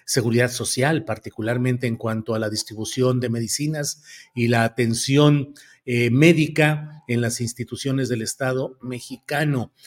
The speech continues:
el combate a la corrupción. Has, ha, ha habido o no ha habido, ¿qué ha habido en, en es-, en ese terreno? En fin, pero Claudia Sheinbaum tiene como su principal fortaleza el formar parte de ese equipo,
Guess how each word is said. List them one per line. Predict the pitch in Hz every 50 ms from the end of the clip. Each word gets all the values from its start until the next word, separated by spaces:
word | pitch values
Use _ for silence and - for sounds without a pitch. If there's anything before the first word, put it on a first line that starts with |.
| - _
el | _ 135 123 -
combate | - 131 127 127 135 139 135 156
a | 139
la | 135 123 -
corrupción. | - 135 120 123 - - - - 135 156 165 165 147 113 95 95 92 _ _ _ _ _ _ _ 85 82 _ 87 82
Has, | 82 - - - - - - _ _ 90
ha, | 92 90 - - - - 98
ha |
habido | 117 120 135 143 139 139 127
o | 117
no | 120 131
ha |
habido, | 131 123 156 175 160 165 127 - - _ - - - - _ _
¿qué | - 147
ha | 143
habido | 139 139 139 139
en, | 135 143
en | 196 - 123
es-, | 123 131 123 131
en | 127 131
ese | 135 123 127 120
terreno? | - 113 - 95 107 127 143
En | 147
fin, | 143 160 170 135 110 - - - _ - - - - _ _
pero | - 156 156 160 156
Claudia | 160 185 196 214 214 226 208
Sheinbaum | 214 - 196 196 202 190 208 202 185 190
tiene | - 185 185 190 190
como | - 160 151 139
su | - - 139 -
principal | - 135 131 - - 135 - - 175 180 175
fortaleza | 180 180 - - - 135 135 139 156 151 - - 175 185 180 - _ _ - - _ _ _
el | - 139 139 135 120
formar | - 143 135 123 131 151 180 190 185 185 -
parte | 170 165 170 170 - 165 151
de | 131 127 135
ese | 147 143 - - 120
equipo, | - - - 160 - - - 151 160 175 175 175